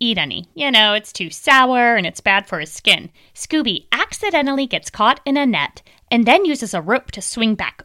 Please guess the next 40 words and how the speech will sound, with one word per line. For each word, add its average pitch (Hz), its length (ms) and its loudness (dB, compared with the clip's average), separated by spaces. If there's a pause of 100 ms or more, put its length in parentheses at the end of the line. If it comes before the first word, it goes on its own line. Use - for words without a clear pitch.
(100)
over 440 240 2
to 359 140 -4
Shaggy 262 560 -2
and 190 120 -8
swipe - 540 -2
what 208 160 -6
remains 233 540 0
of 240 140 -4
the 277 100 0
fruit. - 340 -14 (460)
This 403 180 4
scene 277 240 -2
takes 233 240 -6
a 214 40 -6
couple 196 300 -2
of 165 80 -2
minutes, 170 460 -2
which - 240 -10
tells 214 280 0
me 180 180 0
this 349 280 -2
ep 269 320 0
needed 220 380 -2
some 247 160 -2
filler. - 420 -8 (420)
I'm 254 160 8
just 285 220 2
hoping 247 340 0
there's 208 220 -4
a 185 60 -8
chase 208 400 -2
scene 196 280 -2
later 180 300 2
on 180 220 0
with 185 100 -8
the 180 80 -6
boys 175 320 -4
in 165 140 -10
silly 180 340 -8
costumes. - 720 -14